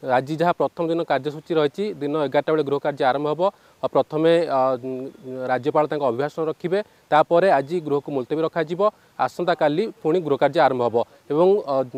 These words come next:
ଦିନ ଠିକ୍ ସାଢ଼େ ଦଶଟା ସମୟରେ, ଅ, ରାଜ୍ୟପାଳଙ୍କ ଲାଗି ଗାର୍ଡ ଅଫ୍ ଅନର, ଉଁ, ବ୍ୟବସ୍ଥା କରାଯାଇଛି। ରାଜ୍ୟପାଳ ଯେତେବେଳେ ପହଞ୍ଚିବେ, ତାଙ୍କୁ ଗାର୍ଡ ଅଫ୍ ଅନର ଦିଆଯିବ, ତାପରେ ସେ ବିଧାନସଭା ଭିତରକୁ ଯିବେ ଏବଂ ସେ ତାଙ୍କର ଅଭିଭାଷଣ ରଖିବେ। ଯଦି ଆପଣ ଦେଖିବେ,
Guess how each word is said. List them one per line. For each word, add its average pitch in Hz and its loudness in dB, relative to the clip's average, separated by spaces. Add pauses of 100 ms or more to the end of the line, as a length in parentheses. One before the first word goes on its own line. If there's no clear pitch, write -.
(560)
ଦିନ 160 0
ଠିକ୍ 190 -4
ସାଢ଼େ 135 0
ଦଶଟା 170 -2
ସମୟରେ, 160 4 (320)
ଅ, 131 2
ରାଜ୍ୟପାଳଙ୍କ 160 2 (340)
ଲାଗି 147 -2
ଗାର୍ଡ 139 4
ଅଫ୍ 175 -4
ଅନର, 156 0
ଉଁ, 143 -8 (120)
ବ୍ୟବସ୍ଥା 156 0
କରାଯାଇଛି। 160 2
ରାଜ୍ୟପାଳ 139 0
ଯେତେବେଳେ 139 -4
ପହଞ୍ଚିବେ, 165 -2 (260)
ତାଙ୍କୁ 143 0
ଗାର୍ଡ 139 6
ଅଫ୍ 147 -6
ଅନର 139 -2
ଦିଆଯିବ, 165 -2
ତାପରେ 147 0
ସେ 160 -4
ବିଧାନସଭା 135 -4
ଭିତରକୁ 131 -6
ଯିବେ 170 -2 (340)
ଏବଂ 170 2
ସେ 165 -2
ତାଙ୍କର 151 0
ଅଭିଭାଷଣ 143 0
ରଖିବେ। 123 -2 (360)
ଯଦି 175 2
ଆପଣ 185 0
ଦେଖିବେ, 185 2